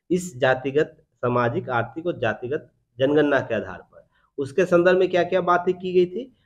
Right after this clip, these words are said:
तो याद रखिएगा यह, ए, जो जनगणना आयुक्त है उनके वेबसाइट से लिया गया, line by line चीजें उतार दी गई है, इसलिए कि आप उनके ना परिभाषित शब्द-, श-, शब्दों को समझ सकें।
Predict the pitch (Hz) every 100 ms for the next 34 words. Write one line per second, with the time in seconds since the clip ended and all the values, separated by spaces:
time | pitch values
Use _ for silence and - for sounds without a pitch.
0 | _ 160 151 196 202 202 233 254 226 170
1 | 190 190 170 156 147 160 156 - - -
2 | 127 143 160 175 214 170 160 196 - 202
3 | 190 175 175 123 135 135 151 165 165 160
4 | 143 156 151 180 143 135 143 139 143 127
5 | 143 139 120 139 131 120 120 120 131 135
6 | 135 185 - _ _ - 214 208 202 247
7 | 254 _ _ 202 185 208 190 196 247 233
8 | 208 165 165 143 156 156 247 - 165 151
9 | 160 147 151 143 143 139 151 147 175 175
10 | 180 143 127 117 107 - _